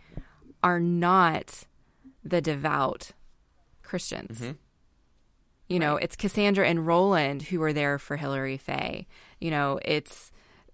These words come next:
Speaker 1: it's Mary's mom. It's Dean and Dean's boyfriend who are there for Mary. It's not Pastor Skip. You know, we get that final scene of Pastor Skip trying to decide if he's gonna come in or
Speaker 2: Mm.
Speaker 1: not. Like, he wants to, but he's not going to. He wants to,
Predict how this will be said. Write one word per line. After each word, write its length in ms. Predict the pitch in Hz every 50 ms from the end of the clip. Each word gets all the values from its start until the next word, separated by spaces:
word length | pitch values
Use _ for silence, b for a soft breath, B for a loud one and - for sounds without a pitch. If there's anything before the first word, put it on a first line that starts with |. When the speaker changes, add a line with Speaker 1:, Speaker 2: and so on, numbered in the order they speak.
| - _ -
Speaker 1:
it's 160 | 185 185 -
Mary's 400 | 175 175 175 175 170 165 170 151
mom. 600 | 156 156 156 165 185 190 175 151 143 139 127 131 -
It's 220 | - 156 - -
Dean 500 | 160 147 147 - - 180 185 190 190 180
and 180 | 165 160 160 151
Dean's 260 | 170 160 160 156 139
boyfriend 720 | 151 143 - 156 170 180 170 - 151 147 131 139 147 - 175
who 200 | 170 185 180 156
are 100 | 151 147
there 180 | 139 139 131 135
for 180 | - - 143
Mary. 500 | 139 143 143 139 123 123 - 123 127 - - -
It's 200 | 147 - - 160
not 760 | 160 160 160 160 165 165 170 170 160 156 - - - - - _ b b b b b b b b b b b
Pastor 340 | - 185 170 165 - - 151
Skip. 300 | - - - 196 165 -
You 80 | 160 160
know, 100 | 156 156
we 120 | 147 170
get 140 | 160 180 170
that 180 | - 160 147 -
final 300 | - 160 160 151 151 151
scene 240 | - 175 175 170 156
of 100 | 147 147
Pastor 360 | - 147 147 143 - - 147
Skip 380 | 143 - - - 175 160 - -
trying 340 | - - 165 151 147 147 143
to 40 | 127
decide 400 | 139 139 - - 156 156 151 135
if 80 | 135
he's 160 | - 165 151 -
gonna 160 | - 147 -
come 180 | - 113 - 143
in 120 | 165 202
or 60 | 196 151
Speaker 2:
Mm. 20 |
Speaker 1:
not. 160 | 127 120 117 -
Like, 120 | 147 143
he 140 | - - 180
wants 360 | 147 139 135 131 147 - - -
to, 220 | 226 208 190 190
but 120 | 170 147
he's 120 | 147 143 -
not 160 | 135 - -
going 280 | - 143 143 139 139 139
to. 180 | - - 139 139
He 120 | 127 123
wants 380 | 135 147 156 160 160 165 - -
to, 280 | - 175 160 160 160